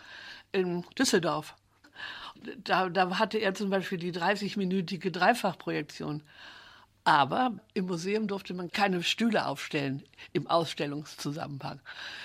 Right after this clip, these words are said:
Die Leute saßen also auf der Heizungsabdeckung oder auf dem Fußboden,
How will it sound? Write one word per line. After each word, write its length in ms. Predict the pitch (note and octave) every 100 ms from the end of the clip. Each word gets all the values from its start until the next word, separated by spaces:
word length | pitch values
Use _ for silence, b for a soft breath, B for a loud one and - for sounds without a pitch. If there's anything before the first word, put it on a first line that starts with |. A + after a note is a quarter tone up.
| B B -
Die 80 | F3+
Leute 320 | F3+ G#3+ A3+
saßen 400 | F3+ F#3+ G3+ G#3
also 220 | G3+ E3+
auf 120 | C3+
der 180 | - F3
Heizungsabdeckung 1200 | F#3+ G#3 G3+ G#3 G3 - F#3 - F3+ - F#3+ F3 B B B
oder 300 | - F3 D#3+
auf 100 | D#3
dem 100 | E3
Fußboden, 800 | D#3 G#3 G#3+ - G3 G3 F#3 F#3+